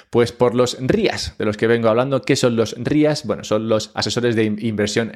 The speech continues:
registrados. Como dije la semana pasada, uno de ellos, eh, creo que era mm, Carson o Charles Schwab, no sé, uno de ellos había ha-,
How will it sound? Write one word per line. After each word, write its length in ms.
registrados. 760
Como 160
dije 160
la 60
semana 220
pasada, 520
uno 240
de 100
ellos, 320
eh, 180
creo 160
que 100
era 500
mm, 480
Carson 400
o 80
Charles 220
Schwab, 220
no 80
sé, 120
uno 160
de 60
ellos 280
había 380
ha-, 200